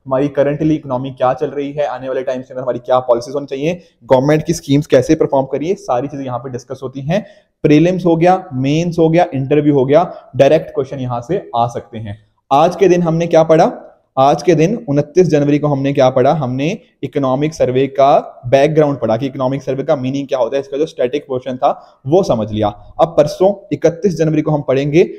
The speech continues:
economic survey जब आएगा उसकी कुछ की highlights की क्या discussion हुआ, क्या उसकी theme क्या थी, वो सारी बातें। उसी तरह से थर्टियथ जनवरी कल हम पढ़ेंगे budget का कुछ static part, जो भी इसके regarding कुछ concepts होंगे उनको हम अच्छे से discuss करेंगे।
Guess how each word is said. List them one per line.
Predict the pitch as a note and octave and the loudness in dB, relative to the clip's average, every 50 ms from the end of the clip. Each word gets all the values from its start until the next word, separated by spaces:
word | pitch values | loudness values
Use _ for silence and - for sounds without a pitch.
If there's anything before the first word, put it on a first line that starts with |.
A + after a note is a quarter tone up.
| - - - | -16 -14 -14
economic | C#3 C3 - C#3+ C#3 C3+ C#3 D3 D3+ - | -12 -6 -4 -2 0 0 0 -2 -2 0
survey | - C3+ C3 C3+ | 0 0 0 0
जब | C#3+ C3+ C3+ C3 - | -2 -2 -2 -2 0
आएगा | A#2 A#2+ C3 D#3 D#3 E3+ F#3+ F#3+ - - _ _ _ - | 0 2 2 4 4 2 2 0 -4 -14 _ _ _ -8
उसकी | C3 B2+ - E3 | -6 -2 0 0
कुछ | D#3 D3 D3+ D#3+ | 0 0 0 0
की | G3+ G#3 - - D3 D3+ | 0 -2 -2 -4 -2 -2
highlights | D3 D3 A#2 A2+ A#2 B2+ C3 B2+ C3 | 0 0 0 0 2 2 2 0 -2
की | - D3+ | -6 -8
क्या | - - C3 C3+ | -2 2 2 2
discussion | C3 C3+ C3 - C3+ A#2+ - B2+ | 2 2 -2 -2 -4 -4 -6 -6
हुआ, | C3 C3 B2 B2 B2+ | -2 2 2 2 2
क्या | B2+ - C#3+ C3+ C3+ | 2 2 2 2 4
उसकी | B2+ B2+ - - C#3 | 2 2 -2 -8 -10
theme | - _ - - C#3 D3 D3+ C3+ | -10 _ -6 -4 -4 -2 -2 -2
क्या | C3 B2 A#2+ | -2 -2 -2
थी, | A#2+ - C3 B2+ - _ _ _ _ - | -2 -4 -10 -10 -10 _ _ _ _ -2
वो | D3 F3 E3 | 0 0 0
सारी | E3+ C#3 A#2 A2 | 0 0 -2 -2
बातें। | G#2 G2+ F2+ - G2+ F#2+ - _ _ _ _ - | -2 -4 -4 -6 -10 -14 -14 _ _ _ _ -2
उसी | D3 D3 G3 | 0 2 2
तरह | F#3 F3+ F3 F3 | 4 4 4 4
से | F3 F#3 F3+ | 4 2 2
थर्टियथ | F3+ E3 C#3+ - - E3+ E3 | 2 2 0 2 2 2 2
जनवरी | D#3 D#3+ D#3+ D#3+ D#3+ E3+ | 2 2 2 4 4 4
कल | E3+ E3+ - - D#3 D#3 E3 | 2 2 -2 0 2 2 4
हम | E3 D3+ D#3 | 2 0 0
पढ़ेंगे | - C#3+ C#3 C#3 D3+ D3+ D#3 F3+ F3 - - _ - - | 0 0 0 0 0 0 0 0 -2 -4 -16 _ -8 0
budget | A#2+ C3 B2+ C#3+ D#3 D#3 | 2 2 4 4 4 4
का | D#3 D#3+ | 4 2
कुछ | D3 D#3+ D#3+ | 2 2 0
static | D#3+ - C#3 C3 - D3 - - | 0 0 0 0 0 -2 0 2
part, | D3 D3 D3 | 2 2 2
जो | C3+ C3+ C#3 | 2 0 0
भी | C#3 D3 | 0 0
इसके | C#3+ - - - | -2 -2 -2 0
regarding | C3+ C#3 C3+ C3+ C3+ | 0 2 0 0 0
कुछ | C#3+ D3 - | -4 -4 -4
concepts | - - B2 B2+ B2 - C#3 - - | -4 -4 -4 -2 0 -2 -2 -2 -4
होंगे | C#3+ C3+ C#3 D#3 E3 F3 - - _ - | -4 -2 0 0 0 -2 -8 -20 _ -6
उनको | - C#3 D3 - E3+ | -4 -2 -2 0 0
हम | E3+ D#3+ | -2 -2
अच्छे | C#3+ - - D3+ | -2 -2 -4 -2
से | C#3+ E3 | -2 -2
discuss | C3+ B2+ - - D#3 C#3 | -2 -4 -4 -4 -4 -4
करेंगे। | - C#3 C3 C3+ C#3+ C#3+ D#3 G3 | -2 -2 -2 -2 2 2 2 2